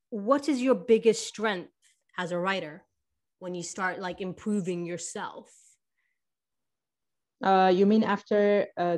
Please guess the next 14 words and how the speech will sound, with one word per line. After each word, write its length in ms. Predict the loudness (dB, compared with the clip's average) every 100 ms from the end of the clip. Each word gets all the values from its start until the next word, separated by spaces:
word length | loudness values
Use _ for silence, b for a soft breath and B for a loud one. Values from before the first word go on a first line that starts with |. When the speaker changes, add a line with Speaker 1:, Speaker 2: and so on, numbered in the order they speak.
| -2
Speaker 2:
this 200 | -4 0
long? 320 | 0 0 -6 -12 _ _ -6
Speaker 1:
Yes. 560 | -4 -4 -6 -10 -12 _ _ _ _ _ _ _ _ _ _ _ _ _ -6
Speaker 2:
I 80 |
think 520 | -6 -4 -2 -2 -4 -6
my 680 | -6 -4 -4 -4 -4 -8 -10 -8
biggest 400 | -6 -2 -4 -4 _ _
strength 800 | _ -20 -20 _ _ -2 0 -4 -10 -6
is 220 | -6 -4
that 300 | 0 0 -2 -8 _ _ _ _ _ _ _
now 460 | -8 -2 -2 -2
editing 600 | -2 -4 -4 -8 -8 -6 -6
doesn't, 440 | -6 -6 -12 -12 _ _ _ _ _ _
uh, 340 | -10 -8 -6